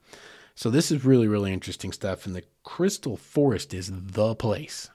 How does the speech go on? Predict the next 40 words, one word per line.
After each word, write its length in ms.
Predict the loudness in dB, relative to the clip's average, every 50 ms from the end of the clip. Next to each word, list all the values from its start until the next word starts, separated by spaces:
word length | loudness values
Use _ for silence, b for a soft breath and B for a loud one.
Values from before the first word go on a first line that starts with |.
| _ _ _
in 120 | -6 -4
this 140 | -2 -2 -2
whole 200 | 0 2 2 2
park. 260 | 2 0 -2 -2 0
You 120 | 0 0 2
can 140 | 2 0 0
see 200 | 0 0 2 2
this 220 | 2 2 0 0
stuff 320 | -2 -2 -2 -2 -2 -2
everywhere. 520 | -4 -4 -4 -6 -8 -8 -10 -12 -14 -16 -18 _ -16 -8
You're 160 | -6 -2 0
gonna 180 | 2 2 2
see 220 | 2 2 2 0 0
some 260 | 2 2 2 4 4
of 140 | 4 2 2
it 220 | 0 -2 -4 -4
when 140 | -4 -4 -2
you 80 | -2 -2
go 180 | -2 0 0
around 340 | 0 0 -2 -2 -4 -4 -4
and 100 | -6 -6
hike 300 | -4 -4 -4 -4 -4 -4
around 240 | -4 -4 -4 -4 -4
Blue 180 | -4 -4 -4
Mesa, 460 | -4 -4 -4 -4 -4 -4 -6 -10 -14 B B B B B B B B B B B _
but 220 | -2 -2 -2 -4
Crystal 320 | -4 -4 -4 -2 -4 -4 -4
Forest 360 | -2 0 0 0 -2 -4 -6
is 140 | -10 -10 -12 -12
really 520 | -10 -6 -4 0 2 4 4 4 4 2 0
the 100 | -2 -6
place 500 | -8 -10 -10 -10 -10 -12 -14 -14 -16 -16 _ _ _ _ _ -4
where 160 | -2 0 0
you 140 | 0 0 -2
can 180 | -4 -6 -4
get 200 | -2 -4 -4 -4
the 80 | -8 -8
closest 520 | -4 -2 0 0 0 -2 -4 -6 -8 -6
to 160 | -4 -4 -4
it 220 | -2 -4 -6 -8